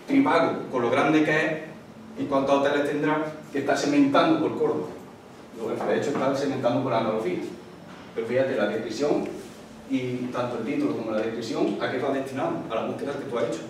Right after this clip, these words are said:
a los hoteles de Córdoba. Es obvio que si tú pones hoteles, ¿vale? Hoteles, te dice Google, "Toma, hoteles". Entonces está ahí Trivago segmentándose en,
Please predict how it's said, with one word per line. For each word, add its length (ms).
a 40
los 100
hoteles 220
de 60
Córdoba. 200
Es 100
obvio 260
que 80
si 120
tú 160
pones 240
hoteles, 520
¿vale? 180
Hoteles, 440
te 80
dice 180
Google, 420
"Toma, 220
hoteles". 280
Entonces 300
está 160
ahí 420
Trivago 320
segmentándose 880
en, 260